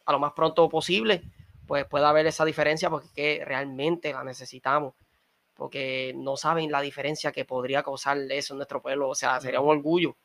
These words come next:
Speaker 2: Nuestro pueblo y nuestro futuro.
Speaker 1: Ah, claro.
Speaker 2: Para muchos jóvenes. Muchos jóvenes se envuelven en las drogas y todo eso, y es porque no tienen <clears throat> un lugar, la verdad, donde ir, ¿sabes? Y, y soltar su, su, ¿sabes?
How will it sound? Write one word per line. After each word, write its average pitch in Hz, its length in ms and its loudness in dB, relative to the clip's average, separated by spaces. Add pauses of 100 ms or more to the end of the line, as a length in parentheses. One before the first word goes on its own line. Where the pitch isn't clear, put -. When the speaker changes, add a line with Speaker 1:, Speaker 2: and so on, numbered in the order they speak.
Speaker 2:
Nuestro 156 380 4
pueblo 160 220 10
y 208 60 10
nuestro 180 260 6
futuro. - 420 -2 (120)
Speaker 1:
Ah, 123 80 -20 (100)
claro. 120 260 -16 (200)
Speaker 2:
Para 135 160 2
muchos 156 280 0
jóvenes. 123 360 6 (880)
Muchos 127 380 -6
jóvenes 180 340 4
se 185 60 4
envuelven 170 540 2
en 165 80 2
las 143 140 6
drogas 185 300 6
y 175 40 2
todo 175 200 2
eso, 214 160 0
y 190 60 6
es 190 60 4
porque 196 260 2
no 170 120 6
tienen 214 340 2 (1080)
<clears throat> 208 380 6
un 170 140 -2
lugar, 190 260 8
la 220 120 10
verdad, 208 220 4
donde 202 280 4
ir, 339 100 0 (380)
¿sabes? 147 420 6
Y, 139 440 -2
y 127 40 -12
soltar 143 420 2
su, 202 280 2
su, 175 260 -2
¿sabes? 156 320 8